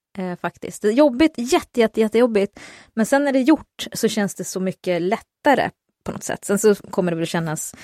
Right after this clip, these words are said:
jätteläskigt när den ska ges ut och sådär. Men, eh, det är terapeutiskt för mig, och jag tror att det finns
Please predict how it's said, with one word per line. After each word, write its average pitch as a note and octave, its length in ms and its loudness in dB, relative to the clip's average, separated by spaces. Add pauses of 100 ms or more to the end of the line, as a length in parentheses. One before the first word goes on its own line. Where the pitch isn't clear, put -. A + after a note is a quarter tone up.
(420)
jätteläskigt - 640 0
när E3 60 -4
den C#3 100 -8
ska - 180 -10
ges C3+ 200 -6
ut C4 360 2
och - 60 -10
sådär. - 300 -10
Men, F#3+ 340 2
eh, F3 160 0 (540)
det A#3+ 60 2
är A#3+ 40 -2
terapeutiskt C#4 680 0
för A3+ 100 0
mig, B3+ 340 2
och A3+ 60 4
jag A3 160 0
tror C#4 640 2
att - 480 -8 (640)
det G3 80 -4
finns - 720 -6